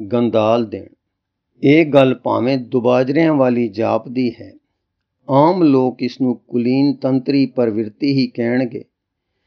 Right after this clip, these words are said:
ਪਰ ਜਿਹੜੇ ਲੋਕ ਆਪਣੇ ਅੰਦਰਲੇ ਆਤਮਕ ਵਾਤਾਵਰਣ ਅਤੇ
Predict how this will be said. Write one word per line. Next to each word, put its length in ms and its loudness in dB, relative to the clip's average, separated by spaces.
ਪਰ 160 6
ਜਿਹੜੇ 460 2
ਲੋਕ 320 2
ਆਪਣੇ 400 2
ਅੰਦਰਲੇ 560 2
ਆਤਮਕ 520 2
ਵਾਤਾਵਰਣ 760 0
ਅਤੇ 360 -2